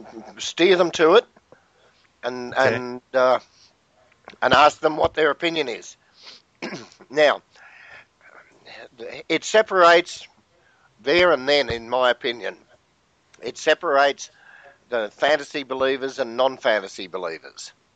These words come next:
Speaker 1: Um, the non-fantasy people, um, who see it, see the reality of what this stuff is about,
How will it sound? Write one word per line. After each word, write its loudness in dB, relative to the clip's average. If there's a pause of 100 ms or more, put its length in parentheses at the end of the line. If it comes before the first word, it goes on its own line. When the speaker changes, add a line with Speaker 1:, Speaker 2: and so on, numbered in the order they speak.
(420)
Speaker 1:
Um, 0 (1800)
the -6
non-fantasy 2 (1160)
people, -4 (960)
um, 2 (540)
who -4
see 2
it, 2 (360)
see -2
the -4
reality 2
of 2
what -2
this -4
stuff -2
is -8
about, 0